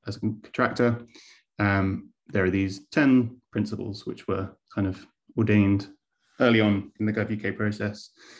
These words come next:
uh, and kind of speak to all the,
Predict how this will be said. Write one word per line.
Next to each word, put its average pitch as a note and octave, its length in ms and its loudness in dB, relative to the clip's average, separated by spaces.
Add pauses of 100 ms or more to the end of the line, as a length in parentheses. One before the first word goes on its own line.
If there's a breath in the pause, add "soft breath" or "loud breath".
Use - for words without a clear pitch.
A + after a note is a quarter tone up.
(280 loud breath)
uh, F#2 240 -4
and G2+ 160 -4
kind G2 180 -2
of F#2 160 -6 (260)
speak - 380 -4
to - 100 -6
all G2 180 -2
the, F2+ 340 -4